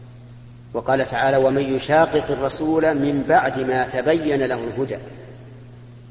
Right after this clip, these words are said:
انتبه للآية: "ومن يشاقق الرسول من بعد ما تبين له الهدى ويتبع غير سبيل المؤمنين نوله ما تولى ونصله جهنم وساءت مصيره".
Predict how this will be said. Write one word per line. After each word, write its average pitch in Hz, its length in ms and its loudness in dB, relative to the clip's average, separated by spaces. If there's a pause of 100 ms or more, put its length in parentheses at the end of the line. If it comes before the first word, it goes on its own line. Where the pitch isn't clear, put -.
(380)
انتبه 127 220 -6
للآية: 120 440 -2 (880)
"ومن 127 160 -4
يشاقق 139 600 0
الرسول 139 580 0 (1000)
من 135 240 0
بعد 160 280 6
ما 151 200 4
تبين 127 380 0
له 117 180 -2
الهدى 123 420 -4 (560)
ويتبع 120 540 0
غير 147 280 2
سبيل 127 300 -2
المؤمنين 131 560 0
نوله 127 440 0
ما 120 100 -4
تولى 113 400 -4
ونصله 113 500 -4
جهنم 131 360 -6
وساءت 113 360 -10
مصيره". 107 280 -12